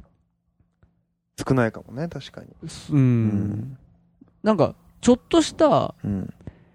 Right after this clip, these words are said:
Speaker 2: ベンチみたいなさ、
Speaker 1: うんうんうん。
Speaker 2: ベンチというか、本当に四角いクッションがドンドンって置いてあるとか、
Speaker 1: はいはいはい。
Speaker 2: そういうのは見るけど。
Speaker 1: あるよね。途中の、ちょうど真ん中ぐらいに、ベンチと図録ボンって置いてある。
Speaker 2: <laughs> そうそうそうそう、
Speaker 1: 結構あるよね。
Speaker 2: よくあるじゃん。
Speaker 1: うんうん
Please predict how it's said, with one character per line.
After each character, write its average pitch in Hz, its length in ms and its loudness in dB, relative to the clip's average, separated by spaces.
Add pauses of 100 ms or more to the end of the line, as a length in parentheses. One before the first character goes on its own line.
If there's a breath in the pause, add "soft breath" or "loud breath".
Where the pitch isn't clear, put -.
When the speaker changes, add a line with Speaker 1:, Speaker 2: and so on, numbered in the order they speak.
(420 soft breath)
Speaker 2:
ベ 180 180 8
ン 156 120 2
チ - 200 -16
み 110 120 -10
た 123 140 -2
い 107 60 -2
な 110 100 -4
さ、 - 0 -
Speaker 1:
う - 20 -6
ん - 20 -8
う - 60 -12
ん - 20 -8
う 113 40 -6
ん。 107 40 -6
Speaker 2:
ベ 175 140 2
ン 180 60 2
チ - 100 -6
と 117 60 -4
い - 20 -2
う 98 60 -2
か、 117 140 -8 (120)
本 151 240 0
当 202 100 -2
に 180 240 -2
四 - 140 -10
角 214 200 6
い 247 60 0
ク 269 120 0
ッ - 20 4
シ - 100 0
ョ 147 40 2
ン - 20 2
が 117 80 -2
ド 143 140 4
ン 143 60 6
ド 151 100 6
ン 151 40 4
っ - 20 0
て 117 100 -4
置 113 100 0
い 113 40 -6
て 123 60 0
あ 117 80 4
る 104 80 0
と 107 120 -10
か、 113 100 -10
Speaker 1:
は 113 60 -10
い - 120 -12
は 104 60 0
い 101 40 -2
は 98 180 -6
い。 - 20 -6
Speaker 2:
そ 285 180 0
う - 20 6
い 311 40 4
う - 20 2
の 196 80 4
は 131 60 4
見 131 180 4
る 113 100 2
け 110 100 -4
ど。 117 40 4
Speaker 1:
あ 113 40 4
る 104 100 4
よ 87 80 0
ね。 90 120 -8
途 151 140 8
中 180 220 6
の、 170 280 6 (200 soft breath)
ち - 100 -4
ょ 180 60 10
う - 20 8
ど 180 80 10
真 170 140 8
ん 175 60 4
中 170 160 6
ぐ 175 100 6
ら 139 120 8
い 104 60 0
に、 92 240 -8 (420)
ベ 160 120 4
ン 160 60 2
チ - 120 -6
と 95 160 -2
図 107 140 -2
録 131 200 2
ボ 127 140 -2
ン 120 40 -6
っ - 20 -10
て - 80 -12
置 107 80 -4
い - 40 -6
て 156 60 10
あ 165 40 12
る。 180 80 12
Speaker 2:
<laughs> 175 40 6
そ 214 140 12
う 190 40 12
そ 220 140 10
う 226 40 8
そ 220 80 6
う - 20 6
そ 214 80 4
う、 - 0 -
Speaker 1:
結 - 20 4
構 208 60 4
あ - 20 4
る 160 100 2
よ 151 80 0
ね。 180 60 4
Speaker 2:
よ 220 100 8
く 175 140 4
あ 143 80 8
る 127 120 2
じ 107 100 4
ゃ 104 40 2
ん。 104 260 0
Speaker 1:
う - 40 -10
ん 87 40 -6
う - 40 -4
ん - 80 -8